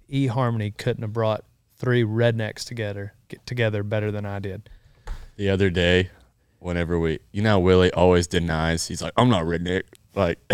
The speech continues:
Speaker 2: <laughs> every time you say that bit, we're, we took my bass boat out the other day,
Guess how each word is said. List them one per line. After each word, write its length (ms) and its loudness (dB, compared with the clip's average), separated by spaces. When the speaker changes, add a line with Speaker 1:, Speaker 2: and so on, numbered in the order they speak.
Speaker 2:
<laughs> 60 -2
every 220 4
time 240 2
you 100 0
say 240 2
that 260 2
bit, 240 0
we're, 480 2
we 100 0
took 180 2
my 140 4
bass 320 4
boat 180 -2
out 160 0
the 120 0
other 160 -2
day, 300 0